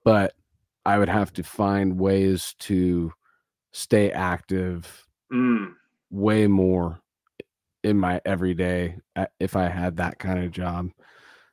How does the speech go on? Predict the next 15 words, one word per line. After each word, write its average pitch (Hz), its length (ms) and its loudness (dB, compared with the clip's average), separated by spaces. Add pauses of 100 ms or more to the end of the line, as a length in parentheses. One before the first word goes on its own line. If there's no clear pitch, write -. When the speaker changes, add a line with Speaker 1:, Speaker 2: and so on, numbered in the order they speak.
(100)
Speaker 1:
and 170 160 8
which 190 220 8
people 120 300 4
do 107 480 8 (140)
too. 110 440 2 (300)
But 104 220 4
yeah, 123 200 6
you 104 160 2
just 123 220 -2
compare 98 320 0
yourself 95 380 -2
to 92 140 0
other 92 220 0
people's 95 420 -4
situations, 95 760 -2